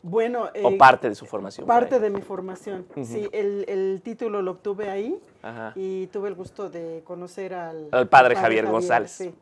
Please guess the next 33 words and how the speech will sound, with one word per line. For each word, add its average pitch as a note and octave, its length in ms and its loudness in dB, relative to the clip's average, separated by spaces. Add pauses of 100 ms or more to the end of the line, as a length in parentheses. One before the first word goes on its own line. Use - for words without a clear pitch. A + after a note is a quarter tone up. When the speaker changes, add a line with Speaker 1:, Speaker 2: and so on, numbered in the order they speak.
(160)
Speaker 2:
formador B2 540 8
de, C3+ 260 6
eh, A2 300 -2
de G#2+ 260 0
muchos, C#3 640 0
eh, G#2 200 0
queridos A#2 400 -2
amigos. C#3+ 520 -2 (320)
Speaker 1:
Sí. - 300 -8 (220)
Speaker 2:
Y, A#2 160 2
y G2 80 -6 (340)
como A2+ 500 6
egresado D#3 580 10
de E3 60 10
esa E3 120 4
escuela D#3+ 340 6
me, C3+ 160 2
me A2+ 120 -2
conmovió B2+ 480 2
saber C#3 280 2
ese, C3+ 280 -2
ese A#2+ 220 -8
dato G2+ 380 -4
de - 140 -14
que, - 400 -14
de, - 200 -14
Speaker 1:
Sí, G3 180 -10
Speaker 2:
de A3 100 -6
Speaker 1:
muy, G#3+ 300 -6
muy G3+ 200 -8
honrada. F#3 640 -8
El, D3+ 240 -12 (2000)
supe F#4 280 0